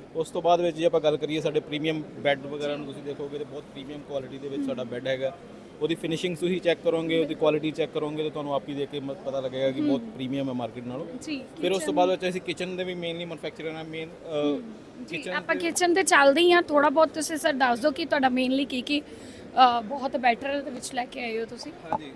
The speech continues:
Speaker 1: ਇਹਦੇ ਵਿੱਚ, ਮੈਮ, ਜੋ ਵੀ ਹੈ, ਤੁਹਾਨੂੰ ਜੋ ਵੀ ਪ੍ਰੋਡਕਟ ਮਿਲਣਗੇ, ਸਾਰੇ
Speaker 2: ਜੀ।
Speaker 1: ਸੌਫਟ ਕਲੋਜ਼ਟ ਮਿਲਣਗੇ।
Speaker 2: ਹੂੰ।
Speaker 1: ਬ੍ਰਾਂਡ ਅਸੀਂ ਸਾਰਾ Heti ਜਾਂ Hafele ਯੂਜ਼ ਕਰਦੇ ਹਾਂ।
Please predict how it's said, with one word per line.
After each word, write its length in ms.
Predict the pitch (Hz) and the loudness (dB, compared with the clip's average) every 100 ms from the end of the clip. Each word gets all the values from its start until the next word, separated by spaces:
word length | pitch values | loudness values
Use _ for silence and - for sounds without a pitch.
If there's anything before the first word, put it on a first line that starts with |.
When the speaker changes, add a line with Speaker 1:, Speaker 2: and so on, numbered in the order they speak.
| 160 | -12
Speaker 1:
ਇਹਦੇ 180 | 175 208 | -4 -2
ਵਿੱਚ, 220 | 196 196 | -2 -4
ਮੈਮ, 260 | 196 202 | -8 -6
ਜੋ 160 | 185 190 | -2 0
ਵੀ 180 | 196 196 | 4 4
ਹੈ, 120 | 185 | 4
ਤੁਹਾਨੂੰ 420 | 185 - 165 170 | 2 0 0 2
ਜੋ 180 | 165 170 | 2 4
ਵੀ 180 | 190 190 | 6 6
ਪ੍ਰੋਡਕਟ 380 | 185 170 165 175 | 4 -2 -2 -6
ਮਿਲਣਗੇ, 280 | 175 175 | -4 -4
ਸਾਰੇ 220 | 175 170 175 | -2 -2 -4
Speaker 2:
ਜੀ। 80 | |
Speaker 1:
ਸੌਫਟ 280 | 165 160 - | -2 -2 -2
ਕਲੋਜ਼ਟ 340 | 170 165 170 165 | 0 2 2 0
ਮਿਲਣਗੇ। 440 | 160 165 165 170 | -6 -4 -2 0
Speaker 2:
ਹੂੰ। 100 | 160 - - | -2 -6 -2
Speaker 1:
ਬ੍ਰਾਂਡ 340 | 135 139 165 | 2 4 2
ਅਸੀਂ 160 | 160 165 | 0 0
ਸਾਰਾ 180 | 170 165 | 4 4
Heti 420 | 160 147 170 156 | 4 2 2 0
ਜਾਂ 200 | 160 139 | 2 2
Hafele 180 | 135 151 | 2 -2
ਯੂਜ਼ 300 | 151 151 156 | -2 -4 -2
ਕਰਦੇ 280 | 131 131 | -4 -4
ਹਾਂ। 60 | 165 | -8